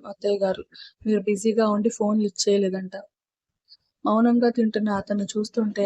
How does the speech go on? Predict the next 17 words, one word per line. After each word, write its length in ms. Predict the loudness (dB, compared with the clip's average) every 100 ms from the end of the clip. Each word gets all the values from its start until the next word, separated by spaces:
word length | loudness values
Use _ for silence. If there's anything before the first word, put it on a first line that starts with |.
| -2
ఆమెకి 460 | -2 -2 -6 -8 -6
భయం 280 | 0 2 0
క్షణక్షణానికి 760 | 0 -2 -2 -2 -2 -2 -4 -4
పెరిగిపోతుంది. 840 | -4 -4 -6 -6 -6 -6 -10 -10 -14 _ _ _ _ _ _ _ _ _ _ _ _ _ _ _ _
భయంగా 420 | 0 2 2 2 2
చేతులు 360 | 2 2 2
నలిపేసుకుంటున్న 760 | 2 0 -2 -4 -4 -4 -2 -4 -2
ఆమెని 340 | 0 0 0
సైడ్ 340 | -2 0 0 0
స్మైల్‌తో 500 | -2 -2 0 0 -4
చూస్తూ 400 | -4 -8 -8 -12 -12 -12 -18 -14 0
భోజనం 400 | 2 4 2 2
చేసి 320 | 2 0 0
హ్యాండ్ 360 | 0 0 0 0
వాష్ 200 | 0 -2
చేసుకోవడానికి 680 | -4 -4 -2 -2 -2 -2 0
వెళ్ళాడు. 480 | 2 2 2 -2